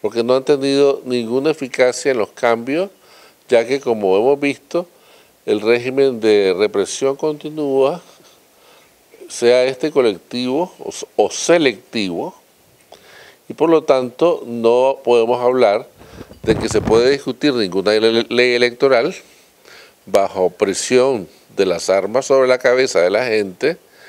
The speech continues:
y que lo que se trama con este ruido electoral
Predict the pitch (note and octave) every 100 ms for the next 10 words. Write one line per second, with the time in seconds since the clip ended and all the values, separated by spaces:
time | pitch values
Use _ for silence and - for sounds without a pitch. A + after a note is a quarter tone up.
0 | - - - _ B2 B2 D3 D#3 F3+ B2
1 | C3 B2+ B2+ A2+ - C#3+ E3 C#3+ G2 F#2+
2 | F#2+ G#2 - - C#3 C3 B2 D3+ D3+ G2
3 | G#2+ A#2+ - A2+ G#2 B2+ G3+